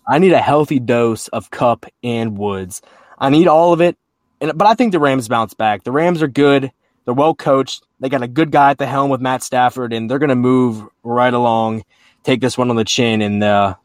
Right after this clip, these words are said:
they're, you know, they'll bring it back next week. I'm finding the theme of this podcast this week is young quarterbacks,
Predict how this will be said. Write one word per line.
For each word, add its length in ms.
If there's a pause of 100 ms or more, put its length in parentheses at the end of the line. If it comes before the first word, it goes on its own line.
they're, 200 (440)
you 80
know, 200 (220)
they'll 140
bring 160
it 80
back 240
next 260
week. 300 (1400)
I'm 100
finding 260
the 80
theme 360
of 80
this 140
podcast 580
this 220
week 240
is 180
young 260
quarterbacks, 760